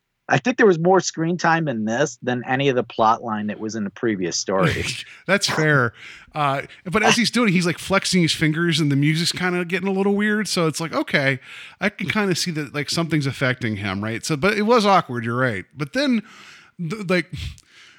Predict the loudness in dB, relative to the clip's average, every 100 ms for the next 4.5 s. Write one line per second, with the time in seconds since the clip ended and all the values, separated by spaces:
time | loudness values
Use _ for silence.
0 | _ -4 -4 -4 -6 -2 0 0 0 -2
1 | 0 0 0 -2 -2 -2 -4 -6 -2 2
2 | 2 2 -2 -2 -4 -2 0 0 0 -2
3 | -8 -4 0 0 0 0 0 2 2 2
4 | 0 0 -2 -2